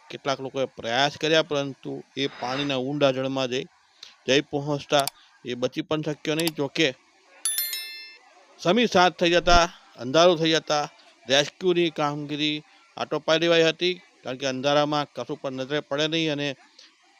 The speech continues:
કોતરમાં પાણી હોવાને કારણે વધુ જોખમ લઈ શકાય એમ ન હોવાને કારણે, અ, આ વ્યક્તિ જે તણાયો છે, પ્રવીણભાઈ મોહનભાઈ તળવી, એમ પણ કહેવાય, કહેવાય છે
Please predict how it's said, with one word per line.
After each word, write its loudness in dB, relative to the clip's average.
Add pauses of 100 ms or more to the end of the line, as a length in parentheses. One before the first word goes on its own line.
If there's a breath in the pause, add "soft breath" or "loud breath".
કોતરમાં -4
પાણી 0
હોવાને 2
કારણે -6
વધુ -4
જોખમ -6
લઈ -4
શકાય 0
એમ -2
ન -8
હોવાને -4
કારણે, -4 (600 loud breath)
અ, -6 (400)
આ 4 (1900)
વ્યક્તિ -2
જે -10
તણાયો 4
છે, -2
પ્રવીણભાઈ -2
મોહનભાઈ -2
તળવી, -4
એમ -4
પણ -2
કહેવાય, 0 (180)
કહેવાય 2
છે -6